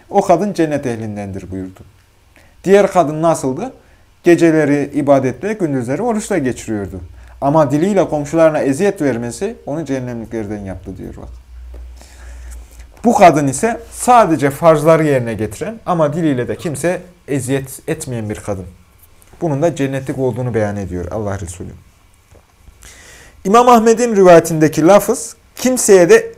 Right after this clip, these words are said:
diliyle eziyet etmez yerine komşularına diliyle eziyet vermez şeklinde gelmiştir. Hakim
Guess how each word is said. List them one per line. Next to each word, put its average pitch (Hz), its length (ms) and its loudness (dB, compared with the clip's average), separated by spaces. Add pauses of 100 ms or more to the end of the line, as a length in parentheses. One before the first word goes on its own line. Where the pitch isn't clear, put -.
diliyle 196 300 2
eziyet 185 540 2
etmez 185 420 2
yerine 151 400 2
komşularına 202 720 4
diliyle 175 300 4
eziyet 139 400 2
vermez 120 300 -4
şeklinde 113 400 -8
gelmiştir. 98 600 -10 (1200)
Hakim 233 420 6